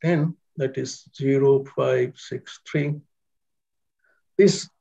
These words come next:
ultimately would work out to a ratio of one is to one is to sev-, seven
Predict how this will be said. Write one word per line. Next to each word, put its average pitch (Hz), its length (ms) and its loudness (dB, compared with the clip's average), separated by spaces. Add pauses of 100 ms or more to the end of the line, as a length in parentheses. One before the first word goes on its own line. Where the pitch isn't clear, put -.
(100)
ultimately 165 640 4
would 160 160 2
work 139 380 -2
out 139 320 2
to 135 120 -2
a 127 40 -2
ratio 127 520 -4
of 123 240 -6
one 139 280 -2
is 135 160 -4
to 127 100 -12
one 123 180 -6
is 120 140 -8
to - 120 -12
sev-, 131 340 0 (380)
seven 139 480 0